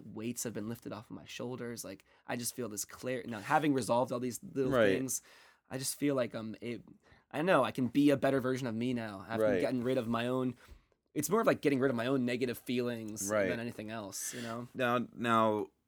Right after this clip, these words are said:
Speaker 2: is it in, like, is it, are these conversations, like, long hour, hourly intensive
Speaker 1: They're,
Speaker 2: conversations?
Speaker 1: they're different
Speaker 2: Are
Speaker 1: by
Speaker 2: they
Speaker 1: case
Speaker 2: s-
Speaker 1: by case, you know? Each
Speaker 2: Yeah.
Speaker 1: per-, each relationship in my life is different.
Speaker 2: Got it.
Speaker 1: So sometimes I've talked to somebody, like, for, sat down for a couple hours,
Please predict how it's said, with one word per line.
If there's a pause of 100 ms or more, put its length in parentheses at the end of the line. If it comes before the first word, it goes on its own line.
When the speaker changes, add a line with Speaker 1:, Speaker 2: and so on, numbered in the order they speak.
(160)
Speaker 2:
is
it
in,
like,
is
it, (140)
are
these (160)
conversations,
like,
long
hour, (300)
hourly
intensive (400)
Speaker 1:
They're,
Speaker 2:
conversations?
Speaker 1:
they're
different
Speaker 2:
Are
Speaker 1:
by
Speaker 2:
they
Speaker 1:
case
Speaker 2:
s-
Speaker 1:
by
case,
you
know?
Each
Speaker 2:
Yeah.
Speaker 1:
per-,
each
relationship
in
my
life
is
different.
Speaker 2:
Got
it.
Speaker 1:
So
sometimes
I've
talked
to (200)
somebody,
like,
for, (160)
sat
down
for
a
couple
hours,